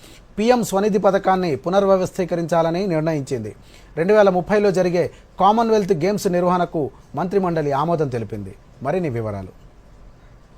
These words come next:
ఢిల్లీలో ప్రధాని నరేంద్ర మోదీ అధ్యక్షతన జరిగిన కేంద్ర మంత్రివర్గ సమావేశంలో పలు కీలక నిర్ణయాలు తీసుకున్నారు.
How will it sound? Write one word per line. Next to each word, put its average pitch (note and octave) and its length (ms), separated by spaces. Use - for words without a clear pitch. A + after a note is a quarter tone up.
ఢిల్లీలో A#3+ 540
ప్రధాని G#3+ 400
నరేంద్ర G#3+ 360
మోదీ G3+ 300
అధ్యక్షతన F#3 500
జరిగిన F3 300
కేంద్ర G3 340
మంత్రివర్గ E3+ 500
సమావేశంలో E3 680
పలు E3 220
కీలక F#3 360
నిర్ణయాలు D#3+ 460
తీసుకున్నారు. D#3+ 680